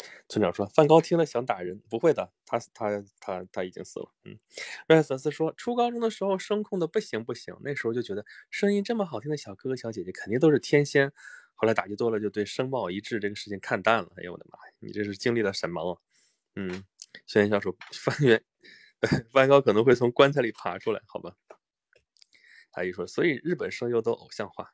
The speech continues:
哎，咱也不是日本声优哈，咱就是，我也不是声优。其实我都不觉得自己是主播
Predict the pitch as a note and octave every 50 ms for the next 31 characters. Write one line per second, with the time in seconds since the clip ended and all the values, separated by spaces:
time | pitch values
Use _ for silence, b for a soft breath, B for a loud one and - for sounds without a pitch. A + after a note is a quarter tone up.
0 | _ _ - - - - _ _ _ _ _ _ _ _ _ _ _ _ _ _
1 | _ _ _ _ _ _ _ - - B B B B B B - - E2+ F2 D#2
2 | - F2+ F2+ - - F#2 G2+ F2 F2+ E2 - - G2 F#2+ G2 G2 G2 G2 - -
3 | - - - - - - E2 F#2 G2+ G2+ - - G2 F#2+ F#2+ - - - - A2
4 | A#2 G#2 - - G#2+ C3+ B2+ - G#2 F#2 F2 F2+ F2 F2+ - _ _ B B B
5 | B B B B - - A#2 C3 A#2 - - D#3+ D3 C3+ B2+ - G2+ G2+ A2 A2+
6 | A#2 G2 F2 - G2+ F#2 - - - _ - F#2+ G2